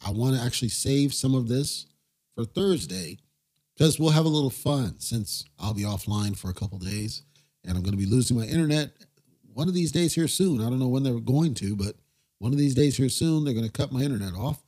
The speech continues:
Figured I'll go ahead and sneak this in when I can.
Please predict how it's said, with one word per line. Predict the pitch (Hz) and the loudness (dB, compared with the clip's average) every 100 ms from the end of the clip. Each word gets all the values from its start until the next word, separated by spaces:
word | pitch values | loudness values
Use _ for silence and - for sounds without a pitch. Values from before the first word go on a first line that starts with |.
| _ _ _ _ _ | _ _ _ _ _
Figured | 143 131 | -2 0
I'll | 127 | 0
go | 123 135 | 2 2
ahead | 123 | 2
and | |
sneak | - - 160 - | -2 0 -2 -2
this | 143 - | -4 -2
in | 139 151 160 170 _ _ - | -4 -2 -4 -8 _ _ -6
when | 131 143 | -2 -2
I | 135 | -2
can. | - 156 175 110 117 | 0 0 -2 -8 -18